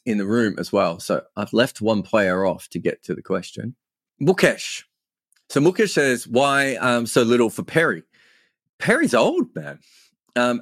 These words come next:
and I think this also shows that, you know, there is still that. And, and I think there's a few other players that I looked at as well. And I think I had the,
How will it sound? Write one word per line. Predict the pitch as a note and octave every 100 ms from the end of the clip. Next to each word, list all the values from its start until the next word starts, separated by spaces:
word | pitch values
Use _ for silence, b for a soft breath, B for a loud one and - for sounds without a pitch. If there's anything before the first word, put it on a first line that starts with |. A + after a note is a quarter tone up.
| -
and | E3
I | E3+
think | C4 B3
this | A#3+
also | G3+ E3+ D3+
shows | - E3+ D#3 -
that, | C#3+ C3+
you | - C#3
know, | B2
there | C#3
is | C#3+
still | C3 E3 E3+
that. | D#3 C3+ - B -
And, | E3 -
and | D3+
I | E3+
think | E3+ A3
there's | A3
a | F#3+
few | - D#3+
other | C3+ E3
players | - C3+ A2
that | G#2+
I |
looked | G#2+ A2+ -
at | G#2
as | A2+
well. | C3+ B2+
And | C#3
I | D#3+
think | G3+ F3+
I |
had | D3 D3
the, | C3+ B2+